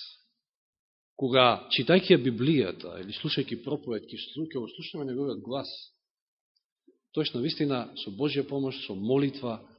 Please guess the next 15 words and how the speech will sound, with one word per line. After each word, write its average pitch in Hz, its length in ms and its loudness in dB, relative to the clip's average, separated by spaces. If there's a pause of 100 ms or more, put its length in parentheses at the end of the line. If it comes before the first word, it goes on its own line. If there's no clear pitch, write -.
(1600)
треба 143 180 4
да 139 60 2
се 131 160 -4
потрудиме, 135 720 0 (1040)
не 214 80 -2
со - 120 0
наша 123 240 0
сила, 113 280 0
туку 139 180 0
да 135 80 0
дозволиме 135 440 4
да 113 120 0 (480)
Исус - 400 6
преку 135 200 -4
нас 127 200 -4